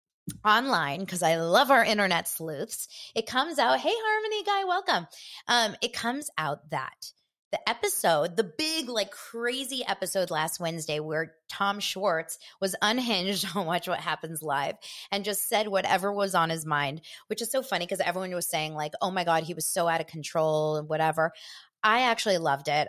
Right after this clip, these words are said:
I loved every second of it. I'm like, "This, we don't want media training with these people. We want, you know, just an, an unfiltered experience." And he really is, like, the most unfiltered, maybe not smart for him, but for us as a viewer, it's great to watch.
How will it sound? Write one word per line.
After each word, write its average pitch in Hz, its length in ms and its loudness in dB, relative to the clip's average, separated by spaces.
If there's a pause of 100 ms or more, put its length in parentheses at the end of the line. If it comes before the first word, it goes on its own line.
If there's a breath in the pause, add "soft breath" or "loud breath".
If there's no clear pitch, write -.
I 180 60 2
loved 175 300 2
every 165 220 0
second 143 380 -4
of 143 160 -6
it. 147 240 -2
I'm 175 120 -6
like, 175 200 -4
"This, 208 180 -6 (100)
we 214 160 -6
don't 214 280 6
want 175 200 4
media 151 300 -4
training 151 640 -10
with 175 160 -6
these 160 160 -10
people. 160 340 -6
We 165 100 -6
want, 180 380 0 (420 loud breath)
you 185 120 -6
know, 170 100 -2
just 180 280 -6
an, 185 200 -4 (240)
an 180 220 -8 (320)
unfiltered 214 1080 2 (520)
experience." 151 580 -4
And 214 160 -2
he 330 120 4
really 453 420 6
is, 220 160 2
like, 208 140 0
the 208 80 4
most 175 280 2
unfiltered, 156 580 -2
maybe 202 240 -4
not 185 220 -4
smart 170 340 0
for 147 120 -6
him, 180 320 -2
but 156 200 -2
for - 160 -6
us 262 220 0
as 170 160 -6
a 151 40 -10
viewer, 180 500 -6
it's 165 160 -10
great 170 280 -10
to - 80 -16
watch. 165 400 -6